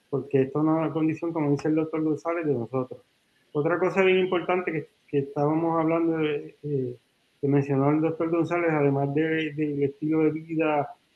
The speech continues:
y el cambio en, en la dieta y todo, el, el, el fumar es como que uno de los factores más, más importantes, ¿verdad?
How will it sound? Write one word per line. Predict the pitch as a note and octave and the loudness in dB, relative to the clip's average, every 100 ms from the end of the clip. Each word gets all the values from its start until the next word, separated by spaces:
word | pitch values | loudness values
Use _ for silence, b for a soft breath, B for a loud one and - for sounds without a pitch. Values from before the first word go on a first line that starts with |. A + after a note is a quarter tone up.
| _ | _
y | C#3+ C#3+ | 2 4
el | C#3 | 4
cambio | C#3+ C#3+ D#3 D#3 D#3 | 4 4 4 4 4
en, | D#3 D3+ D3 | 4 2 0
en | D3 | 2
la | C#3 C3 | 2 2
dieta | C#3 D#3 D#3+ D#3 D3+ | 4 4 4 0 0
y | C#3+ | 0
todo, | E3 E3 | 0 2
el, | D3+ D3 D3 C#3+ D3 | 2 2 0 -2 0
el, | C#3+ C#3 - | 0 -2 -10
el | - | -8
fumar | C#3+ C#3 E3 E3+ | 0 2 4 4
es | E3 | 2
como | E3 E3+ | 0 -4
que | D3+ | 0
uno | C#3+ D3+ | 2 2
de | D#3 | 0
los | D#3 | -2
factores | D3 - D#3 D3+ | -6 -4 -2 0
más, | D3+ D3 C#3 C#3+ | 0 0 -4 -4
más | C#3+ C#3+ | -2 0
importantes, | C#3+ - C#3+ E3 E3 D3 | 0 -4 -4 -4 -2 0
¿verdad? | C#3 D3 D#3+ | 0 0 -4